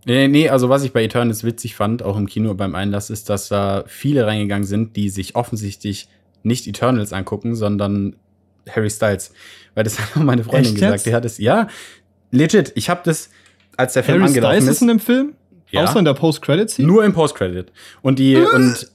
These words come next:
Speaker 1: ja, ja, genau. Und auf TikTok und so
Speaker 2: Was?
Speaker 1: wurde der, der immer, auf TikTok hat meine Freundin gesagt, wurde die ganze Zeit angeteasert, dass Harry Styles eventuell da drin ist, weil der irgendwo in Dokumenten aufgetaucht ist. Harry Styles wird bei Eternals mitspielen. Und,
Speaker 2: Okay.
Speaker 1: ähm,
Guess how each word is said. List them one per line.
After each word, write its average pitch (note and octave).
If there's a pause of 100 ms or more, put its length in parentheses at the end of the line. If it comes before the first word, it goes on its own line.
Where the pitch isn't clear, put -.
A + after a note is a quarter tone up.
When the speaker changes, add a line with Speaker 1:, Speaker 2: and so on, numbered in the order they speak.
Speaker 1:
ja, C#3
ja, G3
genau. F3+
Und C3+
auf C3+
TikTok G3+
und B2
so A#2+
Speaker 2:
Was? A#2
Speaker 1:
wurde B2+
der, C3
der B2+
immer, D#3+
auf B2
TikTok F3
hat C3
meine B2
Freundin B2
gesagt, B2
wurde B2+
die -
ganze C#3
Zeit C3
angeteasert, C3+
dass A#2+
Harry B2+
Styles C3
eventuell A#2+
da A2
drin B2
ist, D3
weil A2+
der A2+
irgendwo A2
in A2
Dokumenten B2
aufgetaucht A2
ist. A2
Harry A2
Styles A#2+
wird A#2
bei A2
Eternals G#2
mitspielen. A2 (720)
Und, A2+
Speaker 2:
Okay. A#2
Speaker 1:
ähm, G#3+